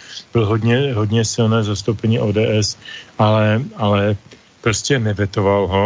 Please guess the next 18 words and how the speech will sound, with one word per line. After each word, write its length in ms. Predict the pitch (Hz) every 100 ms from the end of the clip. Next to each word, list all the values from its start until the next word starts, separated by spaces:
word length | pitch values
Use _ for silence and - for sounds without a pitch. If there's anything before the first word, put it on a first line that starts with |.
| -
a 240 | 98 95 92 _ _ _ _ _ _ _ _ _ _ _ _ _ _
ta 80 | -
čtyřiadvacítka 960 | - - 107 104 101 92 - 101 - 95
vznikla, 480 | 92 92 101 101 95 - - - - _
eh, 200 | 117 131 -
i 320 | 139 120 139 151
bohužel 640 | 101 101 98 98 107 104 101
tedy 320 | 110 101 123
mojím, 480 | 98 98 101 104 113
eh, 400 | 139 117 107 104
přičiněním 880 | - 107 - 110 107 104 104 107
si 160 | - 117
pusu 320 | - 107 -
za 160 | 101 98
to 160 | 92
teď 240 | 104 104 95
trošku 400 | 101 90 -
z 80 | 104